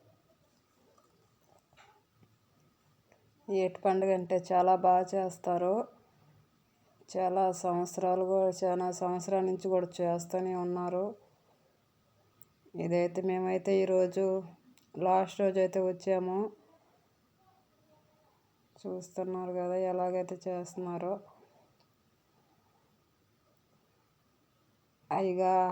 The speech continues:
ఆగిపోన్నదనమాట అయ్యి. మ్యూజిక్ ఆగిపోన్నది దానికి, అందువల్ల ఇవి తిరగలేదనమాట. మళ్ళీ కొత్తగా ఎక్కితే మళ్ళీ వారు తిప్పుతారనమాట.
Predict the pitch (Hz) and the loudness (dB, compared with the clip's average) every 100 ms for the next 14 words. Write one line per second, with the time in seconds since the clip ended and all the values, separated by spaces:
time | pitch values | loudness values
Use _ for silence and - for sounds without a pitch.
0 | 185 185 196 196 196 190 180 180 180 175 | 2 2 2 2 2 2 -2 -2 -2 -4
1 | 170 175 170 180 208 - - _ _ _ | -4 -2 -2 -2 -4 -8 -14 _ _ _
2 | _ _ _ _ _ _ _ _ _ _ | _ _ _ _ _ _ _ _ _ _
3 | _ _ _ _ _ _ 539 571 571 _ | _ _ _ _ _ _ _ -20 -20 _
4 | - 190 190 175 175 190 190 185 180 180 | -12 -4 0 0 0 -2 0 2 4 2
5 | 180 185 180 180 175 175 175 175 175 170 | 0 -2 0 -2 -2 -2 -2 -4 -6 -6
6 | 175 175 175 170 170 170 180 180 175 180 | -4 -4 -6 -4 -2 -2 -2 -4 -4 -4
7 | 175 180 180 175 170 170 170 170 185 202 | -2 0 -2 -2 -2 -4 -4 -6 -10 -12
8 | _ _ _ _ - _ _ 175 185 190 | _ _ _ _ -20 _ _ -6 -4 0
9 | 196 196 196 196 196 196 190 185 185 180 | 0 2 2 4 4 4 4 2 -2 -6
10 | - 196 190 185 180 180 180 180 180 180 | -4 -2 -2 -2 -2 -2 -2 -2 -2 -2
11 | 180 175 - - 175 170 - 185 180 175 | -4 -8 -12 -10 -10 -8 -4 -2 -2 -4
12 | 170 170 | -6 -6